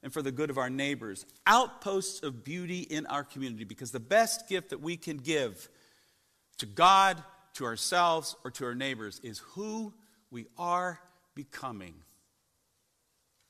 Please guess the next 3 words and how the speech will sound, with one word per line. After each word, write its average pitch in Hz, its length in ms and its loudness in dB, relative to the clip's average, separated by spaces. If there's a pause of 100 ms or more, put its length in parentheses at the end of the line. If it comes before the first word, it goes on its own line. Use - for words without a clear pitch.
(2250)
The 143 60 -4
three 180 220 -4
dots - 560 4